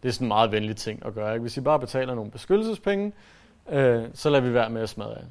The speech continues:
Det var datidens rockere, kan man godt sige. Øhm, Nahums bog fortæller om Nineves ødelæggelse, hovedstaden i Assyrien. Så derfor,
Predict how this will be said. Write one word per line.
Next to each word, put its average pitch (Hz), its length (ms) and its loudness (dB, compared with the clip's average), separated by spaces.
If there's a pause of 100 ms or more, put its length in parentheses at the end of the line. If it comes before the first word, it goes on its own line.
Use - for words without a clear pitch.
(160)
Det 143 100 4
var 151 80 6
datidens 139 440 4
rockere, 104 420 -2 (180)
kan 113 120 -6
man 104 120 -6
godt 113 160 -6
sige. - 220 -16 (960)
Øhm, 107 560 2 (1500)
Nahums 170 520 6
bog - 420 4 (1080)
fortæller 143 580 0
om 127 440 -4 (300)
Nineves 131 800 0 (180)
ødelæggelse, 110 600 -2
hovedstaden 127 520 -4
i 110 80 -10
Assyrien. 120 420 -14 (880)
Så - 140 -4
derfor, 131 680 -2